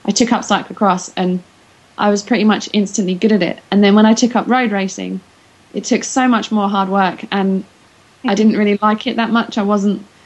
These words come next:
I'm not into tactics and stuff like that. I just like to ride as fast as I can, as hard as I can, and try to win. Whereas road racing, you get screwed over all the time and stuff. And so I thought, "Wow, I'm quite good at this cross thing." And then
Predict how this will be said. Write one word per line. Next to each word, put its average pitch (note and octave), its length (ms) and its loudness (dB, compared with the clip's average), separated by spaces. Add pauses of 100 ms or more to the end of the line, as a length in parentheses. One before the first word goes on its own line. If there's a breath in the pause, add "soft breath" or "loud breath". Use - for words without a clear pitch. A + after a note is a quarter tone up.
(360 soft breath)
I'm A3+ 120 6
not A3 120 4
into G#3+ 220 0
tactics - 640 -8
and F3+ 280 -6
stuff - 280 -8
like - 120 -2
that. F3 280 -2
I F#3 80 2
just G3+ 180 -4
like G3 160 -2
to G3+ 100 -6
ride F#3 220 0
as F#3+ 80 -10
fast F#3 300 -2
as F#3+ 80 -10
I F3+ 80 -4
can, F3 260 -4
as F3 100 -8
hard F3 200 0
as F3 80 -6
I F3 60 -4
can, F3 340 -4 (440 loud breath)
and E3+ 360 2 (540)
try F#3+ 280 0
to F3+ 140 -2
win. E3+ 320 2 (100)
Whereas F#3+ 300 2
road G3 220 2
racing, F#3+ 420 0
you A3+ 120 0
get A3+ 180 0
screwed F#3 260 -2
over F3 220 0
all F3 100 0
the F3 80 -2
time F3 300 -2
and F3 120 -4
stuff. F3 320 -4
And F3 200 -4 (680 soft breath)
so F#3 380 2 (200)
I A3 80 2
thought, A#3 200 2
"Wow, E4 320 2 (220)
I'm A3+ 80 -4
quite B3+ 200 2
good G4 120 2
at C4 60 2
this G#3 140 -4
cross - 300 -2
thing." G4 240 0 (380)
And B3+ 160 4
then C#4 340 2